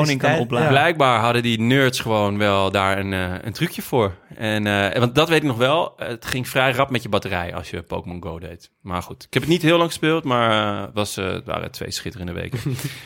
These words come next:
Speaker 3: Eh, E K tweeduizend zestien, laatste wat ik, eh, ga zeggen over tweeduizend zestien, eh, was een quizje. Het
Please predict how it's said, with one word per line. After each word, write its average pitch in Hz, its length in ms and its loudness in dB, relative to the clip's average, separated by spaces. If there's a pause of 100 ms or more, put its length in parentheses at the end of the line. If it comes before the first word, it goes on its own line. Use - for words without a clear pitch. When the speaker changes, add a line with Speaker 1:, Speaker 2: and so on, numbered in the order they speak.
(300)
Speaker 3:
Eh, 165 260 6
E 190 220 2
K 220 180 2
tweeduizend 233 380 0
zestien, 254 440 -4
laatste 196 380 2
wat 185 100 -4
ik, 180 140 -10
eh, 175 80 0
ga 160 320 -4
zeggen 175 160 -8
over 165 120 -8
tweeduizend 160 440 -4
zestien, 175 260 -10 (300)
eh, 147 420 4
was 143 120 -2
een 135 60 -6
quizje. 190 300 2
Het 156 160 0